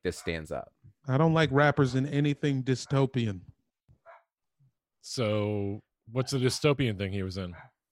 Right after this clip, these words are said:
Speaker 2: Well, I thought it was, isn't it, like, a weird, it's like the past, but they're, like, listening to current hip hop and, like,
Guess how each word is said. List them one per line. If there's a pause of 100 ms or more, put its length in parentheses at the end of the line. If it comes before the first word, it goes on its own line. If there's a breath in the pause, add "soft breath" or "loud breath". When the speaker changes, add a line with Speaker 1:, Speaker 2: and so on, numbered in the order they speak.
(600 loud breath)
Speaker 2:
Well,
I
thought
it
was,
isn't
it,
like,
a
weird,
it's
like
the
past,
but
they're,
like,
listening
to
current
hip
hop
and,
like,